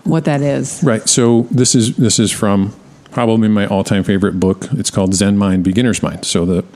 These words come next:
Speaker 2: the, uh, the saying is, "In the beginner's mind, there are many possibilities, while in the expert's mind, there are few."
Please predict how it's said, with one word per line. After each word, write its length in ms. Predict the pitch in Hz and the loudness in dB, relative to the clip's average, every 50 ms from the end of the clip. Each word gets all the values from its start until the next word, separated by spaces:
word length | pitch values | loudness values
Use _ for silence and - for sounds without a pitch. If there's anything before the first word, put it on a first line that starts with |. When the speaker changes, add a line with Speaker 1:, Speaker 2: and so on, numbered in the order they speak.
| - - - 170 247 - - | -20 -14 -10 -8 -8 -6 -6
Speaker 2:
the, 320 | 117 104 101 98 98 95 90 | -4 -2 0 0 0 0 0
uh, 280 | 85 85 80 82 - - - - _ - _ _ _ - - - - - - - - - - - | 0 -2 -4 -6 -8 -12 -18 -20 _ -20 _ _ _ -20 -20 -20 -20 -18 -16 -16 -14 -16 -6 -2
the 80 | - 117 | -2 0
saying 360 | - - 131 127 127 117 107 101 | 0 2 2 2 2 2 2 2
is, 200 | 95 98 101 127 | 2 2 0 0
"In 160 | - 117 107 | 0 0 2
the 60 | 104 | 2
beginner's 420 | 98 101 104 104 120 117 120 107 101 | 2 2 2 2 2 2 2 2 2
mind, 260 | 107 104 104 104 104 | 2 2 2 2 2
there 100 | 104 98 | 2 2
are 60 | 95 92 | 2 2
many 240 | 95 95 101 101 | 2 2 2 0
possibilities, 1000 | 95 - 107 104 90 - 113 98 90 95 92 92 90 90 87 87 87 - - - - - - - - | 0 0 0 0 0 0 0 0 2 2 2 2 2 2 0 0 -2 -2 -6 -8 -10 -14 -20 -10 -4
while 280 | - 107 90 98 98 | -2 -2 0 0 0
in 80 | 95 95 | 0 0
the 120 | 98 92 92 | 0 0 0
expert's 440 | 95 - - - - 110 90 - - | -2 -2 -4 -4 -4 -4 -4 -2 -2
mind, 260 | 87 87 90 87 87 | -2 -2 -2 -2 -2
there 140 | 87 82 82 | -2 -2 -2
are 80 | 80 - | -4 -6
few." 340 | - - 80 76 76 76 | -6 -6 -4 -4 -4 -6